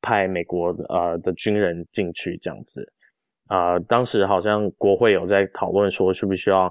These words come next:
呃，author-，authorize，就是，呃，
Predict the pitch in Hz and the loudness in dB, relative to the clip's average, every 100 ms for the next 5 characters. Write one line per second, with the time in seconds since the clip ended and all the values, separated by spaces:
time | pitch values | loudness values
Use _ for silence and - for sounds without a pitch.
0 | _ - _ - 87 85 82 _ _ _ | _ -20 _ -2 0 0 -4 _ _ _
1 | _ - 110 - 113 - _ - 113 113 | _ 2 2 2 -8 -10 _ 2 2 2
2 | 101 90 - 107 98 101 98 92 _ _ | -2 -4 -4 -2 -2 0 0 0 _ _
3 | _ - 87 85 | _ -2 2 2